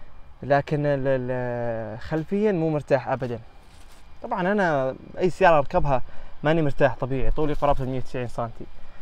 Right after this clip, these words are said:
عشان كذا ما أرتاح بأي سيارة. <laughs> فزبدة،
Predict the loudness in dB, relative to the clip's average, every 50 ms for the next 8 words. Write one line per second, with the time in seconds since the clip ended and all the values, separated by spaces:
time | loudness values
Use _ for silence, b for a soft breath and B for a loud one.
0 | b b b -4 -4 -4 -2 0 0 0 2 0 -2 0 2 2 2 0 -2 -8
1 | -8 -6 -4 -4 -4 -2 -2 0 2 2 2 2 0 -4 B B B B B B
2 | -8 -10 -10 -10 -10 -10 -10 -10 -10 -10 -10 -4 2 6 8 8 10 10 10 10
3 | 8 8 8 6 4 4 4 4 6 8 8 8 8 6